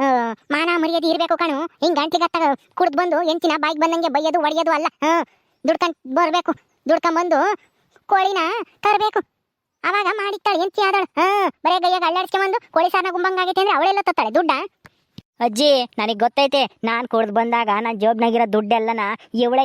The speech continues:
Speaker 2: ಎಗರಿಸಿರೋದು ಅಂತಾನ. ಎಗರಿಸಿರೋ ದುಡ್ನಾಗೆ ಕೋಳಿ ತಗೊಂಬಂದು ಸಾರ್ ಮಾಡ್ತಾಳೆ. ನನಗ್ ಗೊತ್ತೈತೆ ಹೆಂಗ್ ಮಾಡಿಸ್ಬೇಕು ಅಂತಾನ. ಅದನ್ನ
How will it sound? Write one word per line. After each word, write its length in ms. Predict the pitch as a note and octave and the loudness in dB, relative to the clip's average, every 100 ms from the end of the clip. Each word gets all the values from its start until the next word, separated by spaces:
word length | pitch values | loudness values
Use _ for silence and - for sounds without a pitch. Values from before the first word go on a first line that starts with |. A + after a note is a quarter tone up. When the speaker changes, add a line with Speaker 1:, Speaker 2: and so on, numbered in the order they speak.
| A#3+ | 0
Speaker 2:
ಎಗರಿಸಿರೋದು 460 | G#3 A#3 B3 A3+ A3+ | -2 -4 -2 0 0
ಅಂತಾನ. 240 | A3 A#3 - _ B3+ | 0 -2 -4 _ -2
ಎಗರಿಸಿರೋ 360 | B3 B3 B3+ A3+ | 0 -2 -2 0
ದುಡ್ನಾಗೆ 340 | A#3 A#3 G#3+ A#3 - | 0 0 0 -2 0
ಕೋಳಿ 220 | B3 C4+ B3+ | 0 2 0
ತಗೊಂಬಂದು 400 | A#3+ B3 B3 B3+ | 0 0 0 -2
ಸಾರ್ 340 | - A3+ C4+ | -2 -4 -2
ಮಾಡ್ತಾಳೆ. 320 | C4+ C4+ C4 G#3+ _ _ | -2 0 0 -2 _ _
ನನಗ್ 220 | A#3 B3+ A3+ | -4 -2 0
ಗೊತ್ತೈತೆ 420 | C4 D#4 D4+ C#4 A3 | 0 0 2 2 0
ಹೆಂಗ್ 160 | C4+ | 0
ಮಾಡಿಸ್ಬೇಕು 460 | C4 B3+ C#4 B3+ C4+ | -2 -2 0 -2 -2
ಅಂತಾನ. 220 | C4 B3+ - - | -2 -4 -6 -4
ಅದನ್ನ 280 | A#3+ B3+ | -2 0